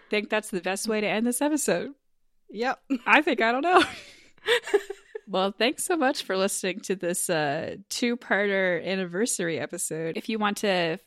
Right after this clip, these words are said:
Speaker 1: see our show notes with links to everything that we talked about today, um, that's at relay dot F M slash pictorial.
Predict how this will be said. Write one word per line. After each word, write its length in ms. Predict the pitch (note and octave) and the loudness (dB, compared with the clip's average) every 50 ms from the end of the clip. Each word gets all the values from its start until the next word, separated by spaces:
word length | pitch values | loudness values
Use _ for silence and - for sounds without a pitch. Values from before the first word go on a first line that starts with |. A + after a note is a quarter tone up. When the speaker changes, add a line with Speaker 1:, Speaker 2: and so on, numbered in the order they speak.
| _ _ | _ _
Speaker 1:
see 220 | - - - F3+ | -10 -6 -6 -4
our 240 | - - D#3 D#3 D3 | -2 -2 -2 -2 -2
show 300 | F#3+ - - - C#4+ C4+ | -2 -4 -4 -2 -2 0
notes 400 | C4 C4 C4 C4 B3+ C4 B3+ - | 0 0 0 0 0 -2 -2 -4
with 160 | G3+ F#3+ - | -8 -6 -4
links 220 | G3 G3+ G3 - - | -4 -4 -4 -4 -4
to 60 | - | -6
everything 360 | C#3+ F3+ F#3 G3 - F3 D#3+ | -4 -4 -6 -6 -6 -8 -6
that 100 | E3 A2+ | -6 -6
we 80 | G2 - | -6 -8
talked 300 | - - F3+ E3+ - - | -6 -6 -6 -6 -6 -6
about 240 | G3 F#3+ F3+ E3 - | -6 -6 -6 -6 -6
today, 560 | - G3 F#3+ F#3+ F3 F3+ F#3+ F#3 F#3+ G3+ - | -8 -8 -6 -4 -4 -2 -2 -2 -4 -4 -6
um, 180 | - - D#3+ | -6 -6 -4
that's 220 | E3+ D#3+ D#3+ - - | -4 -4 -4 -6 -8
at 100 | - - | -10 -6
relay 300 | D#3+ D#3+ E3 E3 D#3 D#3+ | -4 -2 0 0 -2 -2
dot 160 | D#3 C#3+ C#3 | -2 -2 -4
F 180 | D3 D#3+ - - | -4 -6 -8 -8
M 140 | D3+ D#3+ | -6 -6
slash 400 | F3 - - D3 C3 C#3+ - - | -6 -6 -4 -4 -4 -4 -6 -10
pictorial. 880 | _ - D#3+ - _ - - - E3 D#3+ E3 E3+ F#3+ G#3 A#3 C#4+ D#4+ D#4+ | _ -12 -12 -10 _ -14 -8 -6 -6 -4 -4 -4 -4 -4 -4 -6 -6 -8